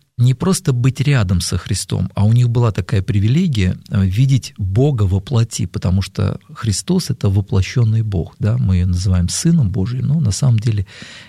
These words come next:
это воплощённый Бог. Бог вычеловечился, чтобы мы обожились, когда ты сказал, Афанасий Великий. И вы знаете, это так, это на самом деле так, что,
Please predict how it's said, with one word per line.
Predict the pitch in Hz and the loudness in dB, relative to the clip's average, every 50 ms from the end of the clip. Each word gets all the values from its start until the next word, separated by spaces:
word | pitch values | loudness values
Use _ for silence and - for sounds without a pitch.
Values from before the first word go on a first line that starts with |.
| - - | -12 -6
это | - - 113 | -4 -2 0
воплощённый | 120 127 - - 143 - - 165 151 147 160 170 | 0 0 0 0 0 0 0 2 2 2 2 2
Бог. | 156 147 - 127 - - _ _ _ _ - - - - _ _ _ | 0 -2 -2 -4 -6 -10 _ _ _ _ -20 -20 -20 -20 _ _ _
Бог | - 92 92 95 120 143 156 - - - _ _ _ _ - | -4 -2 2 4 4 2 2 0 -4 -12 _ _ _ _ -2
вычеловечился, | 98 107 104 - - - 104 104 101 104 120 156 156 - 139 104 - - - | 0 0 0 0 0 0 2 2 2 2 2 2 0 0 -2 -4 -4 -4 -6
чтобы | - - - 95 92 98 | -4 -4 -2 0 2 2
мы | 98 110 113 | 4 4 4
обожились, | 113 120 120 117 117 101 87 85 78 - - - | 4 2 0 0 0 0 0 0 -2 -4 -6 -8
когда | - 131 98 87 95 | -6 -6 -4 -4 -4
ты | - - | -4 -6
сказал, | 101 - - - 107 92 98 92 92 - - - - - - - - _ _ - | -8 -6 -4 -2 0 2 2 2 0 -2 -6 -14 -20 -20 -20 -20 -20 _ _ -4
Афанасий | - 101 - 104 98 104 95 87 85 - - 90 | -4 0 2 2 4 4 4 2 2 0 0 0
Великий. | 90 92 90 90 87 - - 120 - _ _ _ - - - _ _ | 0 0 0 -2 -4 -6 -8 -10 -10 _ _ _ -20 -20 -20 _ _
И | - | 0
вы | 98 110 | 0 2
знаете, | 107 123 143 160 170 160 - 139 - - - - - - | 2 4 2 2 2 2 0 -2 -4 -4 -8 -20 -10 -8
это | - - 170 | -6 -4 -4
так, | - - - 165 110 - - - - - | -4 -2 0 0 0 0 -2 -6 -8 -8
это | - 90 - | -6 -2 0
на | 110 110 | 2 2
самом | 113 - - 147 147 147 | 2 2 2 2 2 2
деле | 139 156 160 131 123 | 2 2 2 0 0
так, | 113 - 104 85 82 | -2 -2 -4 -4 -4
что, | - - - - 120 117 | -6 -6 -2 0 0 0